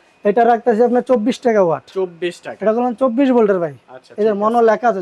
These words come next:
Speaker 1: চব্বিশ ভোল্টের কোনো মনো টনো লেখা থাকে না,
Speaker 2: জি,
Speaker 1: কিন্তু
Speaker 2: জি।
Speaker 1: জেনেটিক কোম্পানি এটা চব্বিশ ভোল্টের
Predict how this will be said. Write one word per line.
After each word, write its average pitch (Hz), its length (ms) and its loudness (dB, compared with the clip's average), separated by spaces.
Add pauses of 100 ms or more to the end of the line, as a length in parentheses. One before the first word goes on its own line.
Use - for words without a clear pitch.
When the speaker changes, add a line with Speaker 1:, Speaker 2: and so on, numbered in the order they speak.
Speaker 1:
চব্বিশ 240 300 -2
ভোল্টের 254 220 2
কোনো 254 160 -4
মনো 233 260 -2
টনো 240 220 -4
লেখা 196 280 0
থাকে 226 260 -4
না, 247 180 -4
Speaker 2:
জি, 269 80 -20
Speaker 1:
কিন্তু 247 320 -12
Speaker 2:
জি। 233 80 -12 (340)
Speaker 1:
জেনেটিক 220 400 -2
কোম্পানি 247 380 -4
এটা 269 180 2 (100)
চব্বিশ 233 280 -4
ভোল্টের 247 320 -2